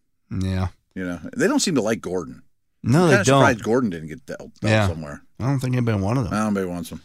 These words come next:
Speaker 2: I the Rams wouldn't take him, or, you know.
Speaker 1: Chuba Hubbard's still only owned in thirty-four point nine percent of leagues. He's expected back this week.
Speaker 2: He's an injury away from being the guy, though.
Speaker 1: I, I think it's still a timeshare, sort of.
Speaker 2: Yeah, yeah.
Speaker 1: But I think Foreman flip-flop. Like, last two
Speaker 2: He
Speaker 1: weeks
Speaker 2: stole
Speaker 1: ago,
Speaker 2: the job.
Speaker 1: yeah, two weeks ago, Hubbard started that game.
Speaker 2: Right.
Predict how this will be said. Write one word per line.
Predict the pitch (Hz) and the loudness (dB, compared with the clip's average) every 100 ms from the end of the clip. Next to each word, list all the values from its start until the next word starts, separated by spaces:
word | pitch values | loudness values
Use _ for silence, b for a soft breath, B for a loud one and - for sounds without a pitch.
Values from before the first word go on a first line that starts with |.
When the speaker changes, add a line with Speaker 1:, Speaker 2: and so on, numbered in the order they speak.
| - | -14
Speaker 2:
I | 87 87 - _ | -12 -12 -14 _
the | - | -12
Rams | 82 101 104 | -6 -4 -2
wouldn't | 101 95 | -4 -4
take | 98 104 | -8 -8
him, | 104 95 | -8 -10
or, | - | -10
you | 85 | -12
know. | 82 - - | -14 -12 -2
Speaker 1:
Chuba | - 277 | 2 4
Hubbard's | 202 226 175 123 | 6 6 6 4
still | 135 | 6
only | 120 110 | 6 6
owned | 107 104 | 4 4
in | 98 | 2
thirty-four | - 113 104 - 110 | 2 0 0 -2 -2
point | 95 - 107 95 | -2 -2 -2 -2
nine | 107 104 104 | 0 2 0
percent | 104 - 107 | 0 0 0
of | 101 | 0
leagues. | 101 104 | 0 0
He's | - 196 | 2 2
expected | 202 - 165 - 117 92 | 0 0 0 0 -2 0
back | 107 120 131 | 2 2 0
this | 143 127 | 0 0
week. | - 127 131 - - _ _ _ _ | 2 2 0 -2 -16 _ _ _ _
Speaker 2:
He's | - 254 | -2 2
an | 262 | 4
injury | 208 170 165 | 2 2 4
away | 143 139 | 4 4
from | 131 | 4
being | 113 104 95 | 2 2 0
the | 107 113 | 2 2
guy, | 101 95 156 110 | 0 -2 -2 -4
though. | 71 62 - | -6 -14 -4
Speaker 1:
I, | 131 131 147 | -2 -2 0
I | 123 | 0
think | 123 180 - | 2 2 2
it's | 175 143 | 2 4
still | - 170 143 | 4 6 4
a | |
timeshare, | - 131 135 131 - 123 110 | 4 4 6 4 4 4 4
sort | - 127 131 | 2 4 4
of. | 131 | 6
Speaker 2:
Yeah, | 175 165 | 4 2
yeah. | 120 | 4
Speaker 1:
But | 135 | 4
I | 139 | 4
think | - 160 135 - - | 6 4 4 -4 -20
Foreman | - 131 139 139 127 113 | -8 2 6 6 6 4
flip-flop. | - 139 131 - 107 | 0 0 0 -2 0
Like, | 113 110 | 0 2
last | 139 156 - 165 | 4 4 2 0
two | - 202 | 0 2
Speaker 2:
He | |
Speaker 1:
weeks | 190 - | 4 6
Speaker 2:
stole | 151 139 | 8 6
Speaker 1:
ago, | 110 | 4
Speaker 2:
the | |
job. | 104 101 76 76 | 0 -4 -4 2
Speaker 1:
yeah, | 131 98 | 4 4
two | - 202 | 4 4
weeks | 190 | 4
ago, | - 143 | 4 6
Hubbard | 127 143 135 | 6 6 6
started | - 131 131 131 | 4 4 4 4
that | 131 127 | 2 2
game. | 127 123 123 113 | 4 4 4 2
Speaker 2:
Right. | 110 92 | 2 0